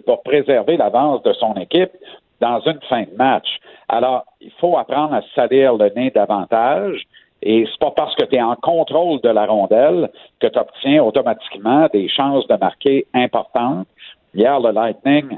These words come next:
a regardé le Canadien danser en troisième, probablement en se disant que si Montréal venait qu'à marquer un but, on, on rouvrirait le talent et on irait en marquer un autre.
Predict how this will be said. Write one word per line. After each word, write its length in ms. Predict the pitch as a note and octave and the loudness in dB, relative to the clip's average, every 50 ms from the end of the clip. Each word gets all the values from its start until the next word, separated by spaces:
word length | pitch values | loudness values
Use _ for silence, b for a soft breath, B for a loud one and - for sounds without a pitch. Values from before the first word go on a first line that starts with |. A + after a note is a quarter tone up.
| - - | -8 -6
a 100 | G2+ F2 | -6 -4
regardé 380 | - - C3 A#2+ - D3 D#3 | 0 0 0 0 0 0 -2
le 60 | C#3+ | 0
Canadien 480 | - C#3 B2 B2 A#2+ - G#2+ C3+ C#3 C3 - | 0 0 0 0 0 0 0 0 0 2 2
danser 320 | A#2 A2+ A2+ G#2 - - | 0 0 -2 -4 -2 -2
en 140 | C3 B2+ A#2 | -2 -2 -2
troisième, 600 | - F#2 G#2+ G#2+ G2+ F#2+ - G#2 A2+ B2 C#3+ E3 - _ _ _ B B B B B _ _ | 0 0 0 2 2 2 2 2 2 2 2 0 -4 _ _ _ B B B B B _ _
probablement 640 | C3 D3 - F#3+ F#3 E3+ F3+ E3+ F#3+ G#3+ A3+ F#3 C3+ | -2 0 0 0 0 0 0 0 2 0 2 0 0
en 60 | A2 | -2
se 60 | - - - | -4 -12 -10
disant 260 | - - D#3 E3+ F3 - | -2 0 0 0 0 0
que 140 | - A2 G#2 - - | 0 -2 -2 -2 -8
si 80 | - F3+ | -4 -2
Montréal 440 | E3+ D3+ C3+ B2+ C3+ D#3+ F3+ E3 - - | 0 2 2 4 2 2 2 0 0 -2
venait 100 | C3+ C3+ | -2 -2
qu'à 140 | - B2+ A#2 | 0 0 0
marquer 240 | A2+ - - C3 | -2 -2 -2 -4
un 140 | A#2 G#2+ F#2 - | -4 -4 -4 -4
but, 220 | B2+ D3+ F3 D#3 - _ _ _ _ _ _ - | -4 -4 -4 -4 -10 _ _ _ _ _ _ -2
on, 440 | - A2+ A#2+ A#2+ A#2 A2+ A2+ A#2 - - | 0 2 2 2 2 2 2 0 -2 -2
on 260 | - B2+ B2 A#2+ A#2 G#2+ | 0 2 2 2 2 4
rouvrirait 640 | C3 E3+ G#3+ F#3 F3 F3+ F#3+ F#3 D3+ C#3+ F3+ F#3+ F#3 | 4 2 4 4 2 2 2 2 2 2 2 2 2
le 140 | D3 B2 - | 0 0 0
talent 500 | - D3+ C3+ A#2+ A#2 A#2+ B2 C3+ F3 G#3+ - _ _ _ | 0 -2 -2 0 -2 -2 -2 -4 -6 -8 -12 _ _ _
et 100 | - B2 | -2 0
on 160 | C3 C3 C#3+ C#3 | 0 0 0 0
irait 200 | C3+ C3+ B2+ D3 | 0 2 2 2
en 120 | D3 C#3+ | 0 0
marquer 280 | B2+ A2+ - - C#3+ B2+ | -2 -4 -2 -2 -2 -2
un 140 | A2+ G2+ A2+ | 0 0 0
autre. 360 | D3 E3+ D#3 A2+ - - | 0 0 -2 -4 -8 -12